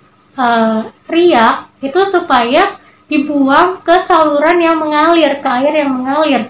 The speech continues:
Jangan dibuang ke sembarangan atau ke jalanan, itu jangan sampai terjadi. Karena bakteri itu akan menye-, mudah menyebar melalui udara.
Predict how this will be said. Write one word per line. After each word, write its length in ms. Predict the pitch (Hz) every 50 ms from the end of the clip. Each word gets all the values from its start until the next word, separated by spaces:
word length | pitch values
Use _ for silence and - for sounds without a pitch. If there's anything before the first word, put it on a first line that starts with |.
| - - - - - _ _ -
Jangan 540 | 240 233 233 226 226 240 277 349 370 349
dibuang 640 | 330 320 269 240 240 233 226 240 277 320 339 330 -
ke 260 | - 320 339 349 349 - _ _ _ _ _
sembarangan 1040 | - - 339 320 302 269 247 233 226 240 240 269 302 302 302 269 240 233 226 - -
atau 320 | - 233 - - 294 302 294
ke 160 | 285 233 220
jalanan, 560 | 240 233 233 233 240 254 277 262 233 226 220
itu 160 | 214 294 277
jangan 320 | 226 233 220 214 226 226 226
sampai 400 | - 247 226 226 226 269 269 -
terjadi. 560 | 220 233 208 226 220 220 226 254 240 220 226 - _ _ _ _ _ _
Karena 640 | _ - 277 285 294 277 233 226 240 277 370 392 - -
bakteri 560 | 247 254 262 - - 302 277 269 277 262 262
itu 80 | -
akan 400 | 381 349 311 302 - 320 339 330
menye-, 400 | 311 302 294 285 277 262 226 220 - -
mudah 400 | 285 320 311 269 294 339 339 -
menyebar 640 | 294 277 277 277 254 233 208 233 254 320 359 339
melalui 720 | 311 285 277 269 262 247 240 226 220 220 226 277 294 311 294
udara. 640 | 262 240 226 226 220 220 220 214 208 202 196 -